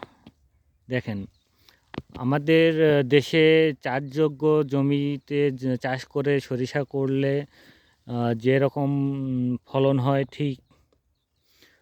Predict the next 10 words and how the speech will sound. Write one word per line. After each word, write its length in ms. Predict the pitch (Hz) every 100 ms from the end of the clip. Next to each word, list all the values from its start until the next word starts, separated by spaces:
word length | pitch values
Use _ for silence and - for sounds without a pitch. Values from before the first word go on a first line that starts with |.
| _ -
বিনা 380 | 147 123 175 175
চাষে 580 | 156 151 180 175 185 165 139
জমিতে, 720 | 151 151 147 151 147 147 147
আহ, 680 | 147 135 131 127 127 127
সে 200 | 123 -
পরিমাণে 640 | 147 147 139 139 139 135 135 - _ - -
ফলনের 380 | - 143 139 135
সম্ভাবনা 480 | - 139 135 135 139
দেখা 280 | 127 120 131
যাচ্ছে। 480 | 123 - 127 135